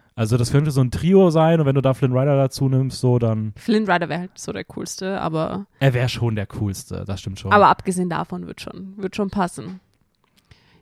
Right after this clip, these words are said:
Speaker 2: Ja, hast du nicht so ein Spiel in deinem Zimmer stehen, was irgendwie heißt, irgendwie Reise nach El Dorado oder so?
Speaker 1: Ja.
Speaker 2: Hat das
Speaker 1: Hab
Speaker 2: was
Speaker 1: ich.
Speaker 2: damit zu tun?
Speaker 1: Nein. Also bestimmt,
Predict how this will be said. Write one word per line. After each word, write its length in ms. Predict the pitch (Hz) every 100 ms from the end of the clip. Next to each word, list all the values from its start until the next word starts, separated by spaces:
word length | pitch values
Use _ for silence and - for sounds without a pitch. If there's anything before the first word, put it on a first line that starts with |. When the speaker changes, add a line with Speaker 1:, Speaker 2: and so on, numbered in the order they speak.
| -
Speaker 2:
Ja, 560 | 202 196 190 185 185 - _ _ -
hast 200 | 202 214
du 40 | 330
nicht 140 | 349
so 80 | 359
ein 60 | 349
Spiel 440 | - - 208 302 392
in 120 | 247
deinem 160 | 254 247
Zimmer 260 | - 220 254
stehen, 320 | 262 277 320
was 140 | 277 233
irgendwie 300 | 226 233 233
heißt, 260 | 220 226 _ -
irgendwie 540 | 240 233 220 220 214 _ _ _ _ _ -
Reise 240 | 185 190
nach 160 | 220 220
El 160 | 220 220
Dorado 400 | 226 196 208 254
oder 140 | 262
so? 220 | 285 349 - _ _ _ _ _ _ _ _ _ _ - -
Speaker 1:
Ja. 460 | 110 147 269 240 - _ _ _ _ _
Speaker 2:
Hat 140 | - 170
das 60 | 269
Speaker 1:
Hab 20 |
Speaker 2:
was 60 | 185
Speaker 1:
ich. 40 |
Speaker 2:
damit 220 | 208 208 -
zu 120 | 208
tun? 300 | - 214 370 480 -
Speaker 1:
Nein. 580 | 95 117 277 185 87 - _ _ _ _
Also 200 | 131 120 113 _
bestimmt, 460 | 107 - 214 139